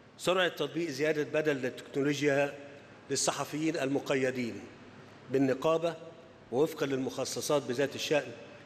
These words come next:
بالموازنة العامة للدولة. سابعًا، قيام البنك الزراعي المصري بإطلاق مبادرة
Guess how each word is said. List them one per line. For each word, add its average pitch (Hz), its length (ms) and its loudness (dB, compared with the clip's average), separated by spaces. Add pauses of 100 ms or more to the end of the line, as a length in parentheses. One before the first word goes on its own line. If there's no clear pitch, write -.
بالموازنة 131 560 4
العامة 120 760 -2 (260)
للدولة. 104 500 0 (1000)
سابعًا، 170 600 2 (2750)
قيام 165 260 6
البنك 175 360 2
الزراعي 147 400 4
المصري 147 720 0 (540)
بإطلاق 143 460 0
مبادرة 135 600 2